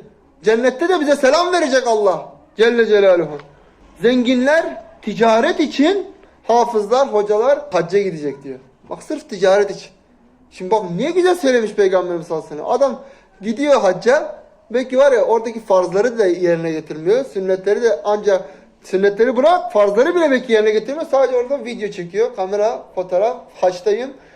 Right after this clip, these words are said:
Bakın Kabe arkamda. Dua ediyoruz, buyurun. Evet, falanca kişi için Kabe'den selamlar.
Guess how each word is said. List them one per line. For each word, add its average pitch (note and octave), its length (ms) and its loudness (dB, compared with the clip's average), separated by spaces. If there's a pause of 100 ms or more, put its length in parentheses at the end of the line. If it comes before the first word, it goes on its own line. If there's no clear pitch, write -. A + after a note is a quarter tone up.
(200)
Bakın F3+ 360 -2
Kabe F#3+ 260 4
arkamda. F#3 640 0 (320)
Dua G#3 260 4
ediyoruz, F#3+ 500 0
buyurun. G3+ 360 -2 (1080)
Evet, F#3+ 340 -2
falanca F#3+ 380 -2
kişi G3+ 240 -10
için A3 340 -8
Kabe'den F#3 400 2
selamlar. G3 560 0